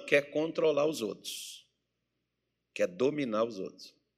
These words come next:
Por exemplo,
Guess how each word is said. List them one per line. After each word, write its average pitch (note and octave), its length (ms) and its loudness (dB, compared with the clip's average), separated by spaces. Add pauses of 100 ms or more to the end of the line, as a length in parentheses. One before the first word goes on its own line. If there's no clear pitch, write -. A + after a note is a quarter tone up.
(3250)
Por F2+ 200 0
exemplo, B2 360 0